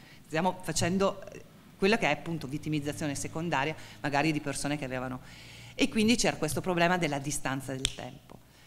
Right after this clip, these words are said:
Dicevo, c'era un'esperienza invece dal punto di vista giuridico italiano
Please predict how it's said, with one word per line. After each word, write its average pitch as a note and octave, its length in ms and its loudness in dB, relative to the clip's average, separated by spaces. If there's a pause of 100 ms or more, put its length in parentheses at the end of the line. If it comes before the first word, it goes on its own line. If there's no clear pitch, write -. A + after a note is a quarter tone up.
(260)
Dicevo, G#3+ 420 4
c'era A#3+ 220 4
un'esperienza A#3+ 640 6
invece G3 520 2
dal E3 160 2
punto D#3+ 300 -4
di E3 100 0
vista D#3+ 560 -2
giuridico D#3+ 440 -2
italiano E3 600 0